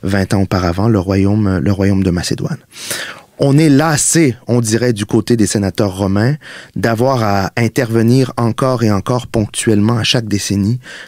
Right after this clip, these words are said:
dans des territoires qu'on pensait avoir jusque-là pacifiés. Et donc, la destruction de Carthage, à mon sens, euh, c'est un, c'est un point final à un, à un, à un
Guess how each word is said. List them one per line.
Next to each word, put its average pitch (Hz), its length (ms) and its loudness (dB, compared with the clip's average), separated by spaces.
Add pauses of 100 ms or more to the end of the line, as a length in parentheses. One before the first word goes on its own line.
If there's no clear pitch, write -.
dans 104 140 0
des 104 100 2
territoires 107 640 0 (300)
qu'on 107 160 0
pensait 104 380 -2
avoir 104 260 0
jusque-là 104 400 0
pacifiés. - 680 -6 (360)
Et 120 120 2
donc, 127 280 2
la 113 160 2
destruction - 480 0
de 139 60 -4
Carthage, 131 760 -2 (640)
à 117 60 -2
mon 135 220 2
sens, 180 540 -2 (340)
euh, 113 240 2 (240)
c'est - 340 0
un, 131 320 2
c'est - 240 -2
un 135 80 2
point 165 260 0
final 131 880 0 (520)
à 117 100 0
un, 110 240 2 (100)
à 104 280 2
un, - 140 -2
à 104 140 0
un 95 80 2